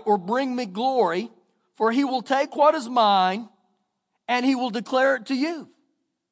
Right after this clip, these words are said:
All things that the Father has are mine. Therefore I said that he will take of mine and he will declare it to you." The Holy Spirit will declare us all this. So, man, I gotta hang out with the Holy Spirit.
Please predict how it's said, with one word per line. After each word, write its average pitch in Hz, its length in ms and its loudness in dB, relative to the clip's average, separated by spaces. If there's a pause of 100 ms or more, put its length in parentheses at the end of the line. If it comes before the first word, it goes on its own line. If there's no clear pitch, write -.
(540)
All 311 260 8
things 311 440 4
that 277 180 -8
the 269 100 -10
Father 262 640 2
has 240 320 0
are 247 100 0
mine. 240 360 0
Therefore 285 440 -2
I 247 200 0
said 240 400 -4
that 226 160 -4
he 254 120 -4
will 226 220 -6
take 262 380 -6
of 226 160 -10
mine 190 480 0 (340)
and 247 180 -2
he 285 280 -4
will 285 360 -2
declare 262 840 -2
it 311 80 -10 (200)
to 302 100 -6
you." 285 560 -4 (640)
The 277 160 6
Holy 330 340 6
Spirit 311 400 -2
will 240 120 -2
declare 240 460 -2
us 208 120 -6
all 208 180 -2
this. 185 240 -10
So, 202 320 -6 (720)
man, 185 140 -14
I 247 60 -10
gotta 180 200 -6
hang 160 220 -8
out 160 160 -4
with 107 80 -20
the 120 100 -12
Holy 107 220 -16
Spirit. - 360 -20